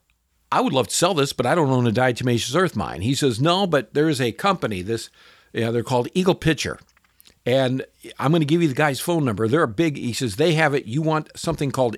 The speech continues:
M N thirty-six from them. It's the same stuff that I have. It's actually a little fluffier and better."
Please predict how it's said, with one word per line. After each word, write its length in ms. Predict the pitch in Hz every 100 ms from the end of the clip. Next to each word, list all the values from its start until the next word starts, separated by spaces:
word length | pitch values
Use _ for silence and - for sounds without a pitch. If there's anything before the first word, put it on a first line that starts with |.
| -
M 180 | 185 170
N 220 | 160 151
thirty-six 920 | - 175 151 131 - 117 - - - _ _ - - -
from 220 | - 139
them. 200 | 143 110
It's 140 | 101 -
the 80 | 127
same 260 | 170 175
stuff 260 | - 180 -
that 100 | 139
I 140 | 147
have. 220 | 139 143 127
It's 140 | -
actually 380 | 151 139 151 127
a 40 |
little 200 | 131 135
fluffier 520 | - 147 135 143 123
and 140 | 113 104
better." 300 | 117 80